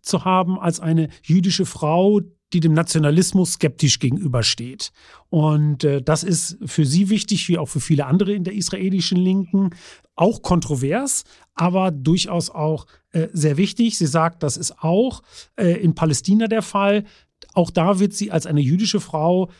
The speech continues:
die sich gegen Nationalismus stellt, ernst genommen und, äh, für wichtig gehalten.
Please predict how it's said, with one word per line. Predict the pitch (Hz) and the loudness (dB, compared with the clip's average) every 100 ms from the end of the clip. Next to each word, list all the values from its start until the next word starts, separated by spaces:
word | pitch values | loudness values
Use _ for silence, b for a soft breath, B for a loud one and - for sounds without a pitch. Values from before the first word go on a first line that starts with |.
| b - | b -4
die | 151 | -2
sich | 165 - | 0 2
gegen | 190 180 | 2 4
Nationalismus | 170 170 151 147 175 180 165 | 2 2 0 0 2 2 0
stellt, | - 160 156 160 156 b b | 0 0 2 2 0 b b
ernst | - 175 208 | 0 2 2
genommen | - 180 170 170 170 170 - - | 2 2 4 4 2 0 -10 -4
und, | 156 156 156 147 - - | -2 0 -2 -4 -10 -4
äh, | 156 151 | -2 -2
für | - 127 | -2 -2
wichtig | 143 - 196 - | -2 -4 -8 -4
gehalten. | 180 208 214 214 233 214 _ | -2 0 0 2 0 0 _